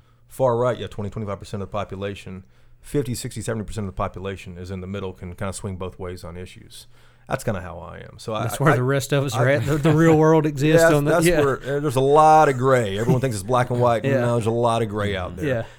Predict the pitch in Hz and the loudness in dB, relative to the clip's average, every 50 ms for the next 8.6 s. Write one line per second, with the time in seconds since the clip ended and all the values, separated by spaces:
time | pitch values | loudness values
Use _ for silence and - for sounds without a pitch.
0 | - - - 214 156 117 95 120 110 - - 98 92 95 90 101 92 - 87 87 | -10 -4 -2 -2 -2 -2 -2 -4 -4 -4 -6 -8 -10 -10 -10 -12 -14 -12 -12 -12
1 | 85 82 80 80 78 - - - 95 - - - - - - - 113 110 107 104 | -12 -12 -12 -14 -14 -16 -16 -16 -14 -14 -16 -16 -20 -20 -16 -8 -4 -4 -4 -4
2 | - - - 107 104 101 98 95 92 90 - - _ - - - - - - - | -6 -10 -10 -8 -6 -6 -6 -8 -8 -12 -14 -18 _ -20 -20 -20 -20 -20 -20 -20
3 | - - - - 156 135 175 175 135 107 98 107 110 - - - _ _ - 95 | -20 -14 -12 -10 -6 -2 0 0 0 0 -2 -4 -6 -8 -12 -20 _ _ -12 -10
4 | 95 - - 110 101 98 95 92 - - - 92 87 - - - 92 - - - | -10 -6 -4 -4 -4 -4 -6 -10 -10 -10 -10 -10 -10 -12 -14 -16 -16 -16 -18 -20
5 | - - - - - 104 92 85 - - - - - 101 107 107 - - 98 92 | -20 -20 -20 -16 -14 -12 -12 -12 -14 -18 -20 -14 -10 -8 -8 -8 -8 -10 -12 -10
6 | - - 123 120 - - - 110 120 113 - - - - - - - - - 131 | -8 -8 -8 -8 -8 -10 -8 -6 -6 -6 -8 -14 -20 -20 -20 -20 -20 -20 -12 -6
7 | 127 147 151 165 170 - - 147 127 110 120 113 110 113 117 113 - 92 90 90 | -4 -2 0 0 0 0 -2 -4 -2 -2 -2 -2 -2 -2 -4 -6 -8 -8 -10 -12
8 | 87 - - - 139 156 143 98 90 90 87 | -12 -14 -10 -8 -6 -6 -6 -6 -8 -10 -14